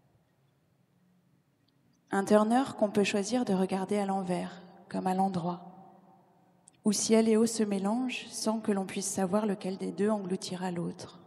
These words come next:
Une mer lumineuse et profonde à la fois, abyssale même, qui déborde de la toile sans bouger, identique à celle que Virginia Woolf décrit tout au long de son roman Les Vagues.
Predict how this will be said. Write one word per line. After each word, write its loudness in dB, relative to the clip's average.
Une -2
mer 4
lumineuse 2
et -4
profonde -4
à 0
la -4
fois, -6
abyssale -2
même, -4
qui -8
déborde 6
de 4
la 0
toile -2
sans -4
bouger, -2
identique 4
à 2
celle 0
que 4
Virginia 4
Woolf 2
décrit -2
tout -4
au 6
long 2
de 2
son -2
roman 2
Les 2
Vagues. -2